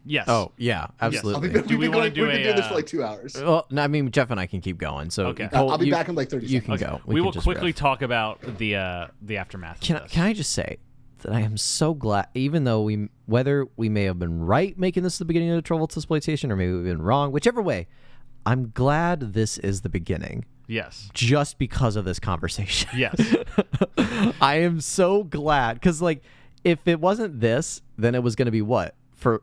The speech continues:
Speaker 2: with From Paris with
Speaker 1: Yeah,
Speaker 2: Love?
Speaker 1: From Paris with Love.
Speaker 2: And, like, great, we would have had, we would have talked about a movie that was, like, hard to follow.
Speaker 1: Yeah.
Speaker 2: It's pretty dumb.
Speaker 1: We gotta talk about that, uh,
Speaker 2: It's like,
Speaker 1: his fireman pole
Speaker 2: we gotta
Speaker 1: scene
Speaker 2: talk
Speaker 1: in that
Speaker 2: about
Speaker 1: movie.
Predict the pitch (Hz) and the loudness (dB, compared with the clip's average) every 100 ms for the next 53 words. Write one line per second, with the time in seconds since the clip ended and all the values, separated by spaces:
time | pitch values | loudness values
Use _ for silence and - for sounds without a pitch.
0 | - 127 117 - - 113 104 101 107 - | -4 0 0 0 0 2 2 0 0 0
1 | 101 98 104 139 113 110 - 107 101 87 | 0 2 2 2 -2 -4 -6 -8 -8 -4
2 | 156 180 185 175 147 _ - 117 135 233 | 2 2 4 0 -2 _ -8 0 2 4
3 | 185 113 107 - - - 131 139 151 139 | 2 -4 -8 -14 -20 0 2 4 2 2
4 | 143 139 135 151 156 165 151 143 135 123 | 0 0 2 2 2 0 0 2 2 2
5 | 123 120 110 - 98 104 90 - - - | 0 0 -2 -2 0 0 -2 -4 -18 -20
6 | - - - - 95 82 - 104 104 107 | -20 -20 -20 -4 -2 -2 -2 2 2 2
7 | 101 101 98 95 95 131 127 - 90 85 | 0 0 0 0 -2 -2 -4 -2 -4 -2
8 | - 104 98 98 92 90 90 90 156 196 | 0 2 2 0 0 0 -2 -2 2 0
9 | - 160 143 131 107 117 107 101 92 98 | 2 -2 0 -4 0 0 0 -2 0 -2
10 | 85 104 90 82 80 - 110 110 107 90 | -2 0 2 2 0 0 0 0 -2 -6
11 | 90 - 87 92 101 95 85 95 92 - | -10 -12 -8 -2 0 0 0 0 0 -2
12 | 60 50 | -12 -20